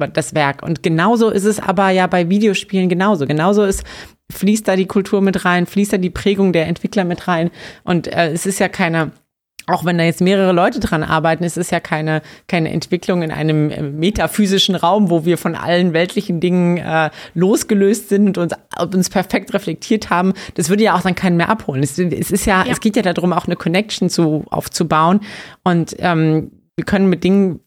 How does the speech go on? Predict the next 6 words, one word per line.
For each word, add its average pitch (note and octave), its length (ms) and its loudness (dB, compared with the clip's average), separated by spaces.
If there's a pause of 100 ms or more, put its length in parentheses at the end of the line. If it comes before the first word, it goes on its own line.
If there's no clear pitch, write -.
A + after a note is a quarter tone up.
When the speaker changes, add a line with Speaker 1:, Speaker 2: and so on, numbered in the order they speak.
(200)
Speaker 1:
uns F3 200 0
verbinden, F3+ 560 2
wo E3 140 0
wir E3+ 260 0
auch - 180 -2
irgendwie E3+ 580 2